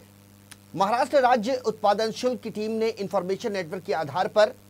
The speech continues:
इस पूरी कार्रवाई को अंजाम दिया है और बड़े पैमाने पर विदेशी शराब की खेप पकड़ी है।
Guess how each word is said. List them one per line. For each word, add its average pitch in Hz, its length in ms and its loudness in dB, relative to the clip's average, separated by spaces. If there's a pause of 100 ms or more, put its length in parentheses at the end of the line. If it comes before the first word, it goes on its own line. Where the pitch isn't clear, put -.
(840)
इस 180 160 -2
पूरी 285 480 -4
कार्रवाई 233 440 0
को 226 140 -4
अंजाम 208 480 -2
दिया 180 220 -2
है 214 220 -2
और 214 120 2
बड़े 185 240 -2
पैमाने 202 440 -2
पर 220 260 0 (380)
विदेशी 262 460 -2
शराब 233 300 0
की 233 120 -8
खेप 202 320 -8
पकड़ी 147 280 -10
है। 107 160 -16